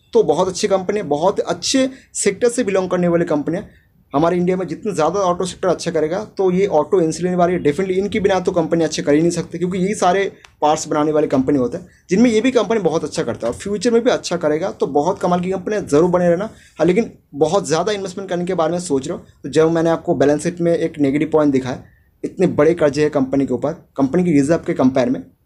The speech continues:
तो उसको भी आप अच्छी तरह से हाईलाइट करके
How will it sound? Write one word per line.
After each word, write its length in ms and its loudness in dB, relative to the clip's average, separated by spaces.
तो 120 4
उसको 320 2
भी 80 4
आप 300 2
अच्छी 240 -2
तरह 140 4
से 120 -2
हाईलाइट 340 2
करके 260 -4